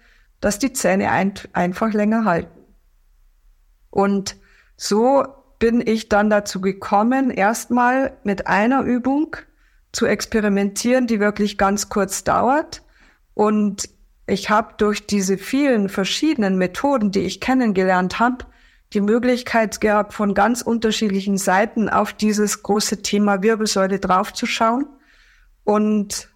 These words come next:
habe, glaube ich, wirklich die Lösung gefunden. Es ist ja so, wenn ein Arzt die Diagnose stellt bei Rückenschmerzen, dann ist das ganz oft, und zwar in fünfundachtzig Prozent der Fälle,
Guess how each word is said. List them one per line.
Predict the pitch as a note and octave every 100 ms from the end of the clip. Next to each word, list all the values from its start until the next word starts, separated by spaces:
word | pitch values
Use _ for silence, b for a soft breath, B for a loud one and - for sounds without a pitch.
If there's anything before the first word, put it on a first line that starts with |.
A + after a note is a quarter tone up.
| _ _ _
habe, | - G3 A3+ A#3+ C4+ C#4 C#4 - _
glaube | F#3 F#3+ A3+ B3
ich, | - A3 -
wirklich | G#3 A#3 A#3 A3+ A3+ - -
die | G#3
Lösung | G3 F#3+ A#3+ B3+ B3
gefunden. | B3 - B3+ B3+ B3+ C#4 C#4+ - b b b b b _ -
Es | G3+
ist | A3+ A3+
ja | A#3 G#3+
so, | G#3 B3 G#3+
wenn | G3+ A#3 A#3+ A#3
ein | G#3 G#3
Arzt | - G3+ B3 C4 - -
die | G3+
Diagnose | A3 G#3+ F#3+ G#3+ B3+ B3+
stellt | B3+ A3+ A3
bei | G#3
Rückenschmerzen, | G#3 A3+ A#3 A3 G#3+ G3+ G#3 -
dann | G3 G3
ist | G3 G#3+ -
das | G3+ F#3+ -
ganz | F#3+ A#3+ C4+ -
oft, | A3+ B3 - -
und | G3+
zwar | - G3 F#3
in | G3
fünfundachtzig | B3+ B3 G#3+ G#3 G#3 G#3 G3+
Prozent | G3 - G3 F#3+
der | E3+
Fälle, | - F#3 G3+ A#3 A#3+